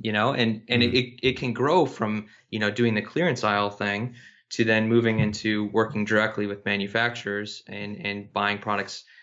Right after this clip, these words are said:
Speaker 1: you know, via a more traditional method in wholesale.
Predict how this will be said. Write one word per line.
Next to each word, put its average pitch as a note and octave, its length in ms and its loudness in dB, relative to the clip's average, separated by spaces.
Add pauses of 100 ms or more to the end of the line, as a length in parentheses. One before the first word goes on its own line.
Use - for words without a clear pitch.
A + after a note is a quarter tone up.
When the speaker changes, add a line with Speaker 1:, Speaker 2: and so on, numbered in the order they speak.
(160)
Speaker 1:
you G#2 60 -6
know, G2+ 180 -2
via G#2 380 0
a - 20 -2
more G#2+ 200 2
traditional G#2+ 420 2
method G2+ 320 -2
in G2+ 80 -2
wholesale. C3 560 -4